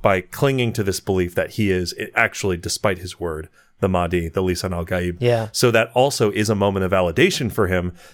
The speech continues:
Speaker 1: 'cause this whole time, I'm sure there have been Fremen going, "God, give it a fucking rest, Stilgar. Didn't you hear him two days
Speaker 2: Yes.
Speaker 1: ago? He said he wasn't."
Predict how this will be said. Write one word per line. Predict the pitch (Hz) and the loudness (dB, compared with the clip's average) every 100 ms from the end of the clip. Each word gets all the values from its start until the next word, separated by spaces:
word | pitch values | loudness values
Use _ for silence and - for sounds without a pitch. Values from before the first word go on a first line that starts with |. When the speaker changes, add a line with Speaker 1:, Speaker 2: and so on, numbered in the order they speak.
| - | -2
Speaker 1:
'cause | 123 110 | 0 2
this | 113 117 | 0 0
whole | - 120 123 | 2 2 2
time, | 127 127 117 | 2 2 2
I'm | 95 | 0
sure | 92 110 98 | 0 0 2
there | 95 | 2
have | 95 | 2
been | 92 95 | 0 0
Fremen | 110 104 90 | 0 0 0
going, | 92 87 87 - _ _ _ | 0 0 -2 -8 _ _ _
"God, | 131 123 90 85 | 4 4 2 0
give | 135 120 | 2 2
it | 101 | 0
a | |
fucking | 90 - 123 117 104 | 0 2 2 2 2
rest, | 127 143 - | 4 2 2
Stilgar. | 123 110 107 | 2 4 2
Didn't | 131 131 | 0 0
you | 123 | 2
hear | 127 143 | 4 4
him | 147 | 4
two | 147 | 4
days | 135 147 | 2 2
Speaker 2:
Yes. | 127 | 2
Speaker 1:
ago? | 113 | 2
He | 101 110 | 2 0
said | - 123 | 2 2
he | 120 | 2
wasn't." | 113 120 131 120 95 | 2 4 4 2 -2